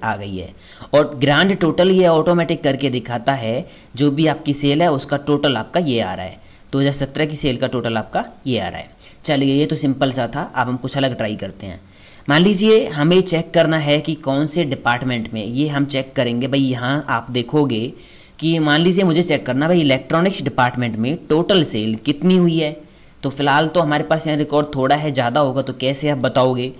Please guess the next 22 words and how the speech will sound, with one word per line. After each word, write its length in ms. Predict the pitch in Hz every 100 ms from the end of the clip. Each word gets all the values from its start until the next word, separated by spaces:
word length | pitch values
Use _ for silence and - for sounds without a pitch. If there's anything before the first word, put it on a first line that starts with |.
| - - - -
तो 80 | 156
उसके 340 | 156 - 190
लिए 180 | 190 190
हम 120 | 190
पिवट 360 | 175 160 151 185
टेबल 280 | 170 156 165
वाली 200 | 165 165
शीट 200 | - 147
पे 140 | 156
चलते 320 | 151 135 139
हैं 80 | 143
और 140 | 156 139
यहाँ 260 | 127 135
पे 60 | 170
हमने 240 | 151 151
क्या 200 | 147 139
किया, 360 | 139 127 123 139 - - - -
डिपार्टमेंट 680 | 147 147 143 165 180 190 185
पे 80 | 185
क्लिक 280 | 180 180
कर 140 | 127 107
दिया। 300 | 95 92